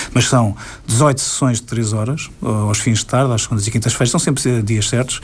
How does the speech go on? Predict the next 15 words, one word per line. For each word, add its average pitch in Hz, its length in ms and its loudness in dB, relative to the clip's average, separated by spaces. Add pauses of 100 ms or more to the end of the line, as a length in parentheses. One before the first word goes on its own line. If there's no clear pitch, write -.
(380)
segundas 113 340 2
e 113 40 2
quintas 107 380 0
das 104 180 0
dezoito 101 360 0
às 98 240 0
vinte 107 160 0
e 117 60 4
duas, 135 240 2
com - 120 -4
meia 101 160 2
hora 98 200 2
ali 95 160 2
de 95 80 2
intervalo. 113 460 2